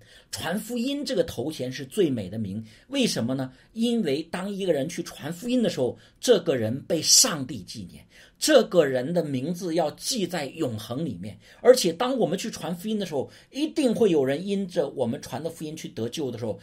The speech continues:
我们的名字被那有永恒的灵魂永远的纪念着。所以世界上面的首富，在这个世界只是他有钱那段时间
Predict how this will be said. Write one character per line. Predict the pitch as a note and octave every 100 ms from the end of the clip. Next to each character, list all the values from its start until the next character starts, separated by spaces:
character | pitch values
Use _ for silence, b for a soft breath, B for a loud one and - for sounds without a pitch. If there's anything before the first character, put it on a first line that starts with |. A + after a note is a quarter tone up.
| B
我 | - C#3+ C#3
们 | C#3+
的 | F#3
名 | E3 A#2+ D3+
字 | F#3+ D3+ A2
被 | - F#3+
那 | E3 F3
有 | C#3+ C#3+ D#3+
永 | F3+ E3 C3+ A2+
恒 | A2 A#2+ C#3 A#3
的 |
灵 | F#3 C3 D#3
魂 | - B2+ C3 B B
永 | - D3+ D3+ F3 A3+
远 | A#3 A#2 G#2
的 | A2
纪 | - F#3 A#2+
念 | F#2+ E2+
着。 | - - b b
所 | - F#3+
以 |
世 | - - E4+
界 | B3+ A3+
上 | F#3 F3
面 | F3 D#3+
的 |
首 | C3 - A2
富， | A2 A#3 D3 B B B
在 | F3
这 | D#3+
个 | F3
世 | D#3+ G3
界 | D#3+ D#3+
只 | A#2+ B2
是 | E3+
他 | E3 E3 E3
有 | D3 A2+
钱 | G#2 B2+ D3+
那 | G3
段 | F#3+ D#3
时 | -
间 | D#3 E3 E3